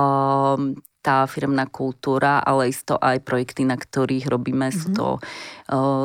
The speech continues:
Speaker 1: naše projekty sú, e, v rámci Bratislavy pomerne veľké a jedinečné, takže sú to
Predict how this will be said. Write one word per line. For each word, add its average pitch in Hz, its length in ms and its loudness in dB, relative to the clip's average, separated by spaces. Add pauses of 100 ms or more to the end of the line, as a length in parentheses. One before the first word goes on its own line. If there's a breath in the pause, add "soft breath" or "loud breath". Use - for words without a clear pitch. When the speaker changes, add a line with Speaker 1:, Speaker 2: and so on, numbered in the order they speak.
Speaker 1:
naše 131 320 -2
projekty 131 400 -4
sú, 123 640 -4
e, - 120 -4 (520)
v 139 60 -2
rámci 127 320 -2
Bratislavy 131 880 0
pomerne 131 480 -2
veľké 131 480 2
a - 100 0
jedinečné, 131 680 -2
takže 127 440 -4 (280 loud breath)
sú - 180 -14
to 131 120 2